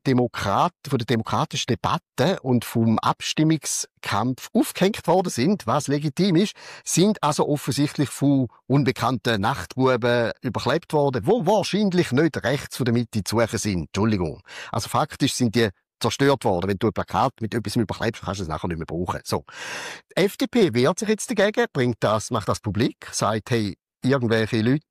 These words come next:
wahrscheinlich aus dem Dunstkreis von der juso, woher auch sonst, haben unsere Plakate kaputt gemacht, ist einfach kein guter Stil, ist undemokratisch, kann's nicht sein. Und das, <laughs> die Beschwerde von der F D P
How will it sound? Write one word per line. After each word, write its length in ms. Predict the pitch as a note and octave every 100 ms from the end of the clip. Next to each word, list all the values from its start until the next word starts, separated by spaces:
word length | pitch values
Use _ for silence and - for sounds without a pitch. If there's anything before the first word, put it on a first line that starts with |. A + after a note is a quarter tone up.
| -
wahrscheinlich 500 | A#2+ A#2+ C#3+ C3+ B2+
aus 60 |
dem 100 | A#2
Dunstkreis 500 | A#2 C3+ C3+ A#2+ A2
von 120 | - A2
der 80 |
juso, 360 | A#2 D#3 F3+ F3
woher 360 | F2+ E2+ G2 G#2+
auch 80 | F2+
sonst, 320 | B2+ D#3 - - - - -
haben 200 | A#2+ C3+
unsere 240 | B2 A2+ A#2+
Plakate 440 | G#2+ - C3+ E3+
kaputt 240 | D#3 D#3+
gemacht, 340 | D3 C#3 C3 - -
ist 320 | C#3 - -
einfach 260 | A2+ A#2
kein 160 | - A2+
guter 300 | A2+ A2+ G#2+
Stil, 340 | - C#3+ D#3+ -
ist 200 | A#2+ - -
undemokratisch, 1000 | C#3+ D#3 C#3+ C3+ B2 B2 B2 B2+ A#2 - - - - - -
kann's 260 | - G#2+
nicht 160 | A2 F2+
sein. 280 | G#2 G2 D#2 _ _ _ _ _ _
Und 180 | - A#2 -
das, 680 | D#3 A3 G#3+ F2+ - - - _ _ _ _
<laughs> 720 | - - _ - F3 E3 -
die 80 | C#3
Beschwerde 480 | C3+ A#2+ C3 F#3 G3+
von 100 | C3+
der 120 | C3
F 160 | F3+ -
D 100 | F#3
P 240 | C#3+